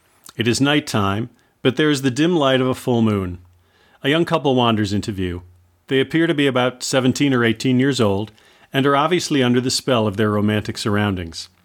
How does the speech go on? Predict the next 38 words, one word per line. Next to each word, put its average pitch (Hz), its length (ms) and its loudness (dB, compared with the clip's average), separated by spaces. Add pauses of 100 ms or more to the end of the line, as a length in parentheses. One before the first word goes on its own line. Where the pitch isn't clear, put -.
(600)
We 131 120 4
follow 151 340 0
them 185 120 -2
as 196 120 -2
they 196 120 0
walk 147 300 -2
among 143 260 -2
the 151 80 -2
trees, 101 440 -4
hand 120 220 0
in 139 100 0
hand, 98 360 -2 (260)
and 143 160 2
eventually 156 400 0
stop 135 340 0
and 143 120 -2
sit - 280 -4
at 135 120 -4
a 139 40 -4
bench 110 320 -2
in 120 80 -2
a 117 60 -2
clearing. 113 460 -4 (1080)
We 127 100 2
draw 135 200 2
closer 170 420 0
to 120 80 2
them 98 320 -4
and 143 140 -4
can 165 140 2
hear 220 180 0
what 165 160 0
they 165 80 2
are 160 60 2
saying. 107 460 0 (380)
It's 117 200 -2
romantic 117 400 2
gibberish. 92 520 -2